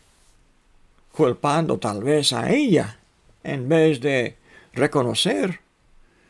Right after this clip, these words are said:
que los hijos naciendo de esta clase de gente eran, eran malos. Entonces,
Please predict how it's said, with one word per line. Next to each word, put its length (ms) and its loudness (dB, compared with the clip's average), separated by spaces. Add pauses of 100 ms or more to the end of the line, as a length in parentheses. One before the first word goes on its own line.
(840)
que 140 -2
los 260 -2
hijos 560 -4
naciendo 960 -2
de 180 -2
esta 240 -6
clase 380 -8
de 140 -10
gente 500 -14 (1900)
eran, 640 -4
eran 540 -6 (160)
malos. 680 -4 (2750)
Entonces, 640 4